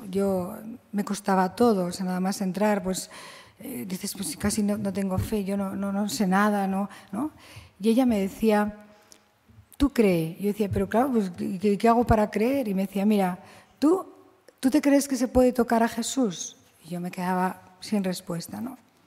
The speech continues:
Y dice: "Yo lo toco, yo toco a Jesús, yo veo a Jesús", ¿no? Y, claro, tú te quedas así.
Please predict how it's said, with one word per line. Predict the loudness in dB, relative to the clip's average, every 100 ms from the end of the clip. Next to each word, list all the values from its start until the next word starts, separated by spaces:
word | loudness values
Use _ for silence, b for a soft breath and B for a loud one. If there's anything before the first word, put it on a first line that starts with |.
| b b b b b b b b _ _ _
Y | -2 0 2 2 0 -4 -10 -18 _ _
dice: | -14 -6
"Yo | 2 4
lo | 4
toco, | 2 0 0 0 -2 -16 _ _ -6
yo | -2
toco | 0 0 -2
a |
Jesús, | -6 -8 -4 -2 4
yo | 4
veo | 6 4 2
a |
Jesús", | -4 -8 -2 -2 -4 -10 -14
¿no? | -12 -10 -8
Y, | -10 -12 _ _ _ _ _
claro, | -14 -12 -12 -16 _ _
tú | -6
te | -4
quedas | -2 -4 -6
así. | -8 -8 -10